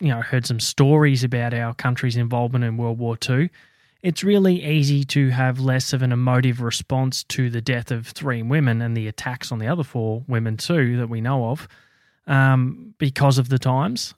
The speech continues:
And I think we can always relate to something more recent that we might share some similarities with, something like the Jill Meagher case, for example. But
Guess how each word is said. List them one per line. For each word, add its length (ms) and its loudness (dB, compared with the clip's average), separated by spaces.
And 300 2
I 100 0
think 260 2
we 80 2
can 140 2
always 320 4
relate 340 0
to 80 -2
something 440 0
more 300 2
recent 540 -2
that 140 -8
we 140 0
might 320 -2
share 360 -4
some 260 -4
similarities 720 -2
with, 180 -4
something 240 -2
like 180 -2
the 100 -2
Jill 240 2
Meagher 280 -2
case, 320 -10
for 120 -6
example. 480 -6
But 300 -8